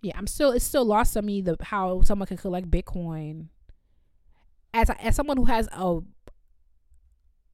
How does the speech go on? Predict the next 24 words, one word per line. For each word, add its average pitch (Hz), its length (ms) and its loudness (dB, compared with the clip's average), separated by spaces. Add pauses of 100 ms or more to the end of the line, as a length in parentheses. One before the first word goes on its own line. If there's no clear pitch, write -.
a 240 140 -12
understanding, 208 680 -4
though 190 140 0
basic, 214 600 -4 (560)
of 180 760 -4 (540)
Bitcoin, 220 580 -2
you 233 80 -8
cannot 254 580 -4 (1400)
have 202 480 -6
an, 165 220 -14 (600)
you 220 80 -10
cannot 247 240 -2
have 240 100 -8
a 180 60 -2
wallet 160 480 -4
without 165 320 -8
your 160 180 -8
identity 160 420 -10
being 147 220 -8
attached 143 400 -10
to - 120 -4
it. - 240 -20 (960)
So 180 200 -4
that, 214 440 -2